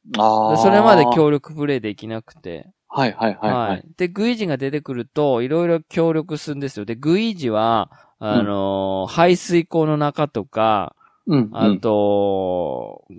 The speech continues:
Speaker 2: 鉄柵っていうんですかね。鉄の、なんか。
Speaker 1: あ、檻みたいな感じ。
Speaker 2: そうそうそう。
Speaker 1: あ、はい、はい。
Speaker 2: そこに、こう、すり抜けていけんですよ。ゲル、ゲル状だから。
Speaker 1: あー、はい、はい、はい、はい。
Speaker 2: はい。なので、ルイージでいけないとこをグイージが行って、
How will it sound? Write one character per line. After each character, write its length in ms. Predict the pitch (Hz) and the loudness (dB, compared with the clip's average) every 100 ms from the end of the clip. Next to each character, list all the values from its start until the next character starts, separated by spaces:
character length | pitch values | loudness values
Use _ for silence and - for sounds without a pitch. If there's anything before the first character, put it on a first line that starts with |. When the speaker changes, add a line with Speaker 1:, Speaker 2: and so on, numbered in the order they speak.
| - | -4
Speaker 2:
鉄 220 | 170 151 | 0 0
柵 420 | - 165 147 180 | -2 -4 -4 -6
っ 40 | 180 | -8
て 180 | - | -4
い 40 | 117 | -4
う 40 | |
ん 40 | 98 | -4
で 80 | |
す 120 | 98 - | -10 -10
か 120 | 101 | -8
ね。 240 | 113 104 - | -6 -6 -6
鉄 340 | 123 - 139 | -8 -8 -8
の、 340 | 139 135 135 - _ _ | -2 -2 -2 -8 _ _
な 160 | 123 113 | -12 -12
ん 80 | 110 | -10
か。 240 | 95 - _ _ - | -12 -14 _ _ 0
Speaker 1:
あ、 140 | 139 131 | 4 8
檻 200 | 131 123 | 6 6
み 120 | 120 | 0
た 120 | 113 | -2
い 40 | 110 | -4
な 60 | |
感 80 | 156 | 0
じ。 40 | |
Speaker 2:
そ 120 | 196 170 | 4 4
う 60 | |
そ 180 | 156 113 | 6 4
う 40 | |
そ 360 | 123 120 104 - | 4 2 0 -6
う。 200 | _ - | _ -6
Speaker 1:
あ、 20 | |
は 40 | - | 2
い、 0 | |
は 40 | |
い。 20 | 143 | 2
Speaker 2:
そ 80 | |
こ 120 | 196 190 | 4 4
に、 240 | 165 143 | 2 0
こ 100 | 135 | -4
う、 40 | |
す 160 | 123 185 | -2 0
り 100 | 185 | 0
抜 160 | 185 185 | 0 0
け 140 | 190 165 127 _ _ - | 0 -2 -12 _ _ -8
て 120 | 131 | -6
い 80 | 117 | -4
け 100 | 110 | -4
ん 40 | |
で 80 | 104 | -6
す 100 | - | -8
よ。 100 | 107 - | -10 0
ゲ 160 | 131 | 2
ル、 180 | 131 117 - | 4 0 -4
ゲ 140 | 123 | 0
ル 120 | 120 120 | 0 0
状 220 | 120 113 | -2 -2
だ 120 | 113 | -4
か 120 | 98 | -8
ら。 140 | 90 - _ _ | -12 -16 _ _
Speaker 1:
あ 720 | 143 220 240 240 233 226 214 165 | 2 4 2 -4 -8 -8 -10 -8
ー、 40 | |
は 80 | 170 | -8
い、 40 | |
は 0 | |
い、 20 | 131 | -6
は 80 | 120 | -4
い、 20 | |
は 80 | 160 | -2
い。 40 | |
Speaker 2:
は 40 | 147 | 0
い。 40 | |
な 120 | 170 | 0
の 120 | 165 151 | -2 -2
で、 120 | 151 | 0
ル 180 | 156 185 | 2 0
イ 100 | 190 | -2
ー 60 | |
ジ 180 | 185 147 | -6 -6
で 100 | 131 | -4
い 100 | 127 | -4
け 120 | 127 | -4
な 160 | 131 127 | -4 -2
い 40 | |
と 140 | 143 143 | -2 0
こ 200 | 139 127 | 0 0
を 40 | |
グ 240 | 123 123 | -2 -2
イ 120 | 127 123 | -2 -4
ー 40 | |
ジ 140 | 117 | -6
が 100 | 104 | -8
行 140 | 98 104 | -8 -10
っ 40 | _ _ | _ _
て、 400 | - 240 147 - | 4 4 4 -2